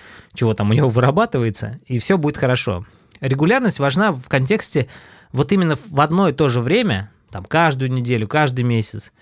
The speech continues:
Знаешь, вот ты сексом можешь заниматься каждый день, через день, раз в неделю, раз в месяц.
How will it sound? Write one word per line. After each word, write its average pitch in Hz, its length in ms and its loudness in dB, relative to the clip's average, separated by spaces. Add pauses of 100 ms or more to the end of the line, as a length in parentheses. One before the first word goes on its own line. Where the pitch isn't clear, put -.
(380)
Знаешь, 233 160 0
вот 135 200 0
ты 160 80 0
сексом - 340 0
можешь 107 200 2
заниматься 120 580 0 (360)
каждый 175 340 0
день, 147 280 -2 (220)
через 139 300 0
день, 135 340 0 (460)
раз 127 240 0
в - 20 0
неделю, 135 540 2 (360)
раз - 300 -2
в 117 40 -4
месяц. 120 520 -2